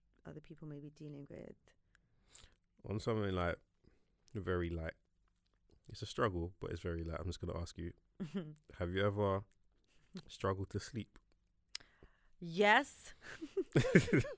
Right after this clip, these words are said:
Speaker 2: You see,
Speaker 1: Yeah.
Speaker 2: you see the struggle to sleep now, yeah? Do you see that as, 'cause that could impact you in, in a major way.
Speaker 1: No, today I feel like a different person 'cause I haven't slept.
Speaker 2: Mm.
Speaker 1: Do you know what I mean? Obviously, that was of my own doing.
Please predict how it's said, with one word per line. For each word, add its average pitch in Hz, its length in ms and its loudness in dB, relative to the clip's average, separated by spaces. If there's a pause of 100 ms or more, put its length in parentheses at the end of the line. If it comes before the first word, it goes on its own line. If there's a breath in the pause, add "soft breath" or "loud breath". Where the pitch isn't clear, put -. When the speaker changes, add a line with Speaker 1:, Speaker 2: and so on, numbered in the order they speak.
(640 loud breath)
Speaker 2:
You 180 140 4
see, 226 140 10
Speaker 1:
Yeah. 240 140 8
Speaker 2:
you 123 60 -2
see 135 180 0
the 135 100 0
struggle 113 340 2
to 95 120 -2
sleep 110 280 -4
now, 78 160 -6 (100)
yeah? 82 120 -6 (1700)
Do 104 100 -6
you 113 160 0
see 123 260 0
that 98 240 0
as, 92 440 -4 (280)
'cause 101 160 -2
that - 180 0
could 131 140 2
impact - 440 2
you 90 140 0
in, 90 360 0
in 87 100 0
a 92 40 2
major 107 400 2
way. 110 200 4
Speaker 1:
No, 262 420 2 (160)
today 262 560 4
I 226 180 2
feel 233 380 0
like 208 240 0
a 196 60 0
different 180 440 -2
person 202 420 4
'cause - 160 -8
I 131 80 -4
haven't 135 320 -6
slept. - 520 -4
Speaker 2:
Mm. 92 300 2
Speaker 1:
Do - 60 -12
you - 20 -2
know 196 100 2
what 180 80 2
I 185 80 -2
mean? 196 320 -2
Obviously, 202 300 0
that 175 200 2
was 170 140 -4
of 165 120 -4
my 147 200 -2
own 160 140 0
doing. 151 420 -4